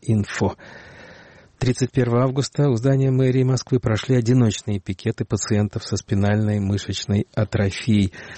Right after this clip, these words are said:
Они требовали обеспечить их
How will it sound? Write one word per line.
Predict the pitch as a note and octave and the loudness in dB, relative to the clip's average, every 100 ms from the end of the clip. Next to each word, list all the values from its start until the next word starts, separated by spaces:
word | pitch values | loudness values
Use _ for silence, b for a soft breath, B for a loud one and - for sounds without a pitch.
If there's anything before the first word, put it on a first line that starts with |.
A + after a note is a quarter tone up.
| B | B
Они | A#2 A#2+ A#2 | 0 0 2
требовали | A#2+ B2 A2+ A2+ A2+ A#2 - | 0 0 0 0 2 0 0
обеспечить | B2 A2+ A2 - - B2 - G2 - - - B B B B B B B - | -2 2 0 -2 0 0 0 -6 -10 -14 -16 B B B B B B B 0
их | A#2+ | 0